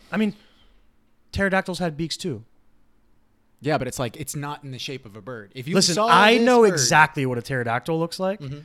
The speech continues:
Speaker 1: I've seen them in person.
Speaker 2: Yep.
Speaker 1: Well, not from, like, you know, ideas rendered from bones.
Speaker 2: Right.
Speaker 1: So I'm telling you that Rodan is exactly what a pterodactyl
Speaker 2: Did you
Speaker 1: looks
Speaker 2: get
Speaker 1: like.
Speaker 2: that information from your,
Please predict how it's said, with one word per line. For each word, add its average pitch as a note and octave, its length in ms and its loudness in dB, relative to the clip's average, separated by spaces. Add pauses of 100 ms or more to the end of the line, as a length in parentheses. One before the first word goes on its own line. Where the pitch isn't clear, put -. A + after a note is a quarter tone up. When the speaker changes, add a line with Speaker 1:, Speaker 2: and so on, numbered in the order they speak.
(200)
Speaker 1:
I've D3 160 0
seen D#3+ 260 0
them C#3 100 -2
in A#2 120 -6
person. C#3 500 -8
Speaker 2:
Yep. B2 240 -10 (1000)
Speaker 1:
Well, F3+ 80 -4
not D#3 400 0
from, D3 240 -6
like, A#2 400 -8
you C#3+ 100 -8
know, G#2+ 260 -10 (640)
ideas C#3 540 -2
rendered B2 420 -6
from G#2+ 240 -12
bones. A2+ 420 -6
Speaker 2:
Right. - 220 -10 (240)
Speaker 1:
So - 260 -10 (360)
I'm C#3+ 160 -4
telling A2+ 360 -6
you F#2+ 220 -14 (720)
that A#2 160 -10 (300)
Rodan C3+ 260 -2
is A#2 160 -6
exactly G#2 420 -10
what G2 120 -16
a - 40 -20
pterodactyl - 420 -20
Speaker 2:
Did - 80 -12
you C#3 80 -10
Speaker 1:
looks C3+ 120 -10
Speaker 2:
get C3+ 80 -8
Speaker 1:
like. C3+ 180 -8
Speaker 2:
that D3+ 60 -12
information C3+ 540 -12
from C3+ 180 -14
your, B2 240 -14